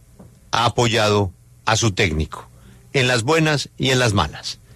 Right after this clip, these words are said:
En este momento, en este momento, las directivas, naturalmente, manifiestan preocupaciones, pero confían y apoyan a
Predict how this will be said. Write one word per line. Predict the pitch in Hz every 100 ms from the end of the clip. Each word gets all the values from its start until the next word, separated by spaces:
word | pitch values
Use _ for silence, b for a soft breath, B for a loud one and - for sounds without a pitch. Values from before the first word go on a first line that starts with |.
| b b -
En | 143 131 156
este | 190 - 180 156
momento, | 113 101 80 - - - - - - - - 127
en | 123
este | 143 - 127
momento, | 110 131 123 143 b b b b
las | - 117 117 95
directivas, | 110 101 - 123 85 69 - - - - -
naturalmente, | 95 85 82 87 95 131 - 78
manifiestan | 71 78 71 107 - 107
preocupaciones, | 95 90 92 92 139 143 151 - B B B B -
pero | 170 156 170 156 - - - -
confían | 135 123 - 151 147 151 151
y | - 104
apoyan | 95 113 113 107 101 -
a | 110 107